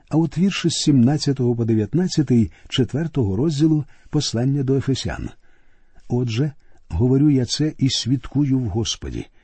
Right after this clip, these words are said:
щоб ви більш не поводилися, як поводяться погани в марноті свого розуму. Вони запаморочені розумом, відчужені від життя Божого за неуство, що в них,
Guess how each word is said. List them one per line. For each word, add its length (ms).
щоб 360
ви 160
більш 380
не 140
поводилися, 840
як 280
поводяться 600
погани 580
в 160
марноті 500
свого 360
розуму. 460
Вони 500
запаморочені 960
розумом, 540
відчужені 800
від 140
життя 480
Божого 640
за 220
неуство, 760
що 280
в 60
них, 400